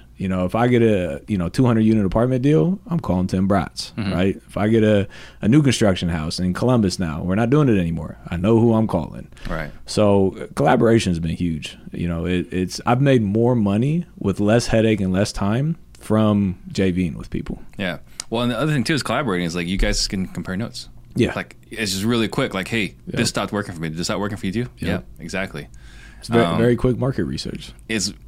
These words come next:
Speaker 2: it's so impactful. And the thing is, like, the people that will collaborate with you are bigger thinkers.
Speaker 1: Yeah.
Speaker 2: Right? And
Speaker 1: Yep.
Speaker 2: there are people in town that we don't collaborate with, which is fine, like, whatever.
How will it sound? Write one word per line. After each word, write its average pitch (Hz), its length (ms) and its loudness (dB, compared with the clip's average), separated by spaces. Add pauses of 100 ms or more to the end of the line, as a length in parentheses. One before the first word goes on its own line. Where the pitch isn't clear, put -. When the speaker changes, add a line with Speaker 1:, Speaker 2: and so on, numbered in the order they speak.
(100)
Speaker 2:
it's - 280 -2 (160)
so 120 320 0
impactful. 107 480 -4
And 92 340 -2
the 95 80 -2
thing 113 200 0
is, 90 140 -2
like, 87 140 -4
the 92 80 -6
people 104 300 -2
that 90 180 -2
will 85 100 -4
collaborate 92 420 -2
with 120 100 0
you 139 180 -2 (560)
are 92 100 -2
bigger 85 240 -2
thinkers. 87 460 -6 (120)
Speaker 1:
Yeah. 73 180 -4 (300)
Speaker 2:
Right? 85 340 -6
And 107 180 0
Speaker 1:
Yep. - 140 0
Speaker 2:
there 123 180 0
are 139 140 0
people 101 320 -4
in 82 80 -4
town 80 280 -4
that 82 140 -4
we 90 80 -2
don't 92 220 -2
collaborate 76 320 -6
with, 76 260 -8
which 110 140 -4
is - 40 -6
fine, 80 240 -4
like, 71 120 -10
whatever. 80 400 -4